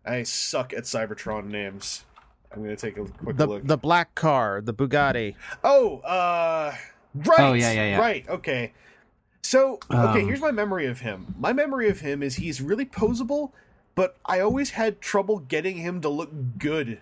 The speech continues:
Speaker 1: at the end of an attempt to put him in a pose. Like, he had so much, he had so much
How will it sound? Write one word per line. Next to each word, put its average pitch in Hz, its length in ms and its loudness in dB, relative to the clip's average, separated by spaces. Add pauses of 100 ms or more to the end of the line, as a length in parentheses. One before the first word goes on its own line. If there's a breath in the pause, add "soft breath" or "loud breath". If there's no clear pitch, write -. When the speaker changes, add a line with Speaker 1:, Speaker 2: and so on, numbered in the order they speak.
(160)
Speaker 1:
at 127 100 -10
the 127 140 0
end 135 180 -2
of 127 160 -2
an 123 140 -6
attempt 127 340 -6
to 120 60 -10
put 135 160 -4
him 127 120 -2
in 110 60 -4
a 104 40 -8
pose. 98 560 -8 (1200)
Like, 127 140 -4
he 175 100 -2
had 180 160 0
so 196 180 -2
much, - 480 -4 (1000)
he 175 140 -4
had 175 120 -2
so 214 160 0
much 214 180 -2